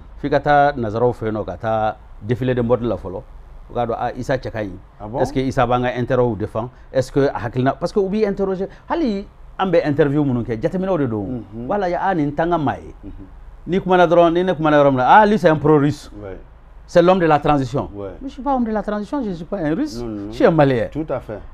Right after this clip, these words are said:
Speaker 1: <laughs> Alors, an ye ɲini minnu kɛ, c'est depuis, depuis deux mille.
Speaker 2: Mhm.
Speaker 1: Transition ko kuma yɛrɛ tɛ yen.
Speaker 2: Ayi.
Speaker 1: An ye kɛlɛ kɛ ka na de deux mille douze kɔnɔna na,
Speaker 2: Mhm.
Speaker 1: a y'a ka wagati kɔnɔna na.
Speaker 2: Mhm.
Speaker 1: Et aujourd'hui, on est dans la même dynamique.
Speaker 2: Mhm.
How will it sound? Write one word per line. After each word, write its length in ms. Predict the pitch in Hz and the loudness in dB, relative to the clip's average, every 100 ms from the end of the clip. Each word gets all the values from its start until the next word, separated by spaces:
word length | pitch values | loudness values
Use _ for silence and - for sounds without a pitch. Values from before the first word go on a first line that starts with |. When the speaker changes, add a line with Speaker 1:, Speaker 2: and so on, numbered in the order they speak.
| - | -6
Speaker 1:
<laughs> 640 | 175 480 - - - - | -2 2 2 0 -4 -4
Alors, 280 | - 180 127 - - - - - - - | 2 4 2 -2 -18 -20 -20 -20 -4 2
an 60 | |
ye 120 | 247 262 | 4 6
ɲini 200 | 262 269 | 6 6
minnu 200 | 254 202 | 6 4
kɛ, 140 | 180 | 2
c'est 120 | 185 | 2
depuis, 200 | 180 151 | 0 -2
depuis 300 | 156 175 180 | 0 0 2
deux 180 | 156 175 | 4 4
mille. 260 | 165 135 82 | 4 2 -2
Speaker 2:
Mhm. 280 | 104 95 107 - - | -10 -14 -16 -16 -4
Speaker 1:
Transition 280 | 220 226 | -2 0
ko 80 | 214 | -2
kuma 220 | 202 226 214 | -2 4 6
yɛrɛ 200 | 156 139 | 6 2
tɛ 100 | 135 107 | -2 -4
yen. 40 | - | -6
Speaker 2:
Ayi. 220 | 90 87 120 - - - | -10 -10 -14 -18 -10 0
Speaker 1:
An 100 | 240 | 2
ye 60 | |
kɛlɛ 200 | 233 165 | 4 4
kɛ 140 | 175 165 | 4 4
ka 100 | 131 | 2
na 120 | 123 | 0
de 180 | 123 143 | 2 0
deux 220 | 113 156 | 2 2
mille 160 | 165 | 2
douze 200 | 139 165 | 0 -2
kɔnɔna 320 | 147 135 135 139 | 0 0 2 0
na, 200 | 120 95 | 0 -4
Speaker 2:
Mhm. 200 | 95 - | -10 0
Speaker 1:
a 80 | 156 | 2
y'a 100 | 143 | 4
ka 80 | 127 | 2
wagati 260 | 123 131 123 | 0 0 -2
kɔnɔna 160 | 120 117 110 | -2 -2 -4
na. 60 | 107 | -8
Speaker 2:
Mhm. 160 | 98 - | -12 -4
Speaker 1:
Et 220 | 208 208 - | 0 0 0
aujourd'hui, 360 | 190 160 185 208 | 0 2 2 2
on 100 | 170 | 2
est 80 | 165 | 4
dans 120 | 160 | 4
la 100 | 135 | 4
même 140 | 131 143 | 4 0
dynamique. 440 | 123 120 113 - - | 0 -2 -4 -10 -16
Speaker 2:
Mhm. 100 | 95 | -16